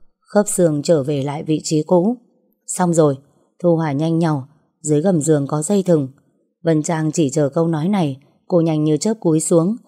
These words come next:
kéo lấy sợi dây, cột chặt một đầu vào thành cửa. Bên ngoài đúng lúc ấy có tiếng đập cửa rầm rầm,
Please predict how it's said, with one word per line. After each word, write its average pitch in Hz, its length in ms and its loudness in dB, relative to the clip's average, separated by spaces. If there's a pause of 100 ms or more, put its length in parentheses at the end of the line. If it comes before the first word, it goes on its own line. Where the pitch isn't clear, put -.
(200)
kéo 175 120 -2
lấy 170 180 2
sợi 185 240 0
dây, 175 320 0 (240)
cột 165 260 2
chặt 156 240 -4
một 151 200 -2
đầu 147 220 2
vào 143 180 -4
thành 143 260 -6
cửa. 143 320 2 (680)
Bên 160 200 2
ngoài 147 160 -2
đúng 143 180 0
lúc 233 140 2
ấy 170 180 -2
có 175 140 -2
tiếng 180 260 0
đập 214 180 0
cửa 156 200 4
rầm 156 260 0
rầm, 147 280 0